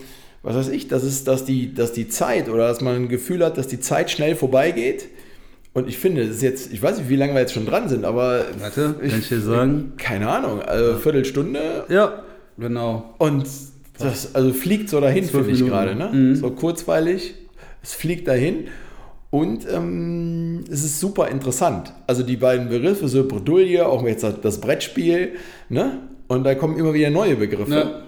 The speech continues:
Speaker 1: Und das finde ich, so die Unterhaltung ist ziemlich kurzweilig gerade.
Speaker 2: Neues, äh, altes, neues Wort.
Speaker 1: Altes, neues Wort.
Speaker 2: Sehr gut.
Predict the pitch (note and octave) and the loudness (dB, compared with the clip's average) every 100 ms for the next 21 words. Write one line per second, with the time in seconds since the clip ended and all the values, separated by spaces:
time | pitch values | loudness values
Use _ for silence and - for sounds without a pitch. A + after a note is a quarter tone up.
0 | - - - - - C#3 D#3+ - E3+ E3+ | -20 -20 -20 -20 -8 -6 -6 -2 -2 -2
1 | - - - D3 C#3 C3+ C3 C3+ E3+ F3+ | -6 -14 -6 -2 0 0 0 0 0 -2
2 | F#3 E3+ - - - E3 - - A#3 - | -4 -4 -8 -12 -6 -4 -4 -4 -6 -2
3 | G2+ D2+ D2 G2+ F#2+ F2 F2 C3+ - - | 0 0 -2 -6 -6 -4 -6 -10 -12 -10
4 | A#2 B2+ C#3 - - - - B2 A#2+ B2 | -4 -2 -2 -6 -14 -14 -8 -6 -4 -6
5 | - D3+ F3+ - C#3+ C3+ C3+ G#2+ F2+ F#2 | -2 0 0 -2 0 0 -2 -4 -4 0
6 | C3 G3+ F#3 E3+ F3 E3 D#3+ - C3+ A#2+ | 0 0 -4 -4 -4 -4 -2 -2 -4 -6
7 | A#2 G2 F2 | -6 -6 -8